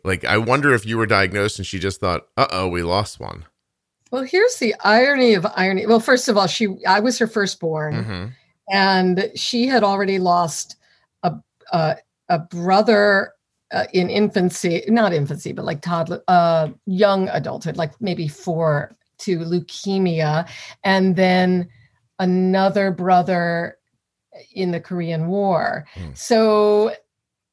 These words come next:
Speaker 2: no, she wasn't gonna let me go <laughs> easily, I don't think. But, um, where was I going with that?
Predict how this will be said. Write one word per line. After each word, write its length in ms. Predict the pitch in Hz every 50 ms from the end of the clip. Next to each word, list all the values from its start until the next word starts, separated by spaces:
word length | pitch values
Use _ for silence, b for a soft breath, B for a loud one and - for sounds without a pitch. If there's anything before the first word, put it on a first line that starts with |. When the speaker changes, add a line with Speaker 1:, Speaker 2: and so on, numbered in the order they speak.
| _
Speaker 2:
no, 600 | 208 208 240 254 254 254 254 262 262 254 214 - 190
she 140 | - - 262
wasn't 300 | 226 269 269 - 370 294
gonna 160 | 262 220 208
let 200 | 202 220 220 240
me 100 | 226 220
go 280 | 220 208 214 196 208
<laughs> 40 | 220
easily, 720 | - 202 220 226 226 - - - 285 262 269 - 285 277 247
I 120 | 233 262
don't 240 | 240 233 233 233 226
think. 280 | - 220 214 220 220 B B B B B B B 247 226 -
But, 380 | - - 247 247 240 233 233 233 - -
um, 640 | 226 226 233 226 226 220 220 226 226 226 226 214 - _ _ _ - - - _ _ _
where 180 | - - 185 208
was 180 | 202 202 185 -
I 160 | 185 226 285
going 320 | 254 156 139 143 147 156 156
with 160 | 156 151 -
that? 320 | - 156 151 151 156 -